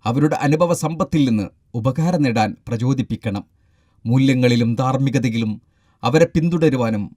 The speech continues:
അവരുടെ പ്രാർത്ഥനയ്ക്ക് അപേക്ഷിക്കുവാനും നാം അവരെ ഓർമ്മപ്പെടുത്തണം. നമ്മുടെ മുൻഗാമികളിൽ നിന്ന് മരണപ്പെട്ടവരുടെ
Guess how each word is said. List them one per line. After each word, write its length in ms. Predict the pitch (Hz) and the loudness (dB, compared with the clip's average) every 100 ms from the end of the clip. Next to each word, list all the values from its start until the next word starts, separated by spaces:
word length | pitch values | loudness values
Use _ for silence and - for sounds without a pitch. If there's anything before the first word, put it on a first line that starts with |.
| _ _ _ | _ _ _
അവരുടെ 320 | 117 123 135 | -4 -2 0
പ്രാർത്ഥനയ്ക്ക് 720 | 123 143 143 - - 147 - 131 - | -2 -2 -4 -4 -4 -2 -2 -8 -8
അപേക്ഷിക്കുവാനും 760 | 131 139 147 143 123 117 107 104 - _ _ - | -4 -2 -2 -4 -6 -4 -4 -6 -10 _ _ -6
നാം 180 | 117 117 113 | -2 0 -2
അവരെ 240 | 107 101 104 | -4 -6 -6
ഓർമ്മപ്പെടുത്തണം. 760 | 101 107 107 - 104 95 98 98 _ _ _ _ _ | -8 -6 -6 -6 -8 -8 -8 -8 _ _ _ _ _
നമ്മുടെ 240 | 123 160 175 | -2 2 2
മുൻഗാമികളിൽ 640 | 170 170 180 180 165 160 | 2 0 0 2 2 2
നിന്ന് 180 | 147 147 | 0 0
മരണപ്പെട്ടവരുടെ 800 | 147 151 160 - 160 135 131 127 | 0 -2 -4 -4 -4 -2 0 0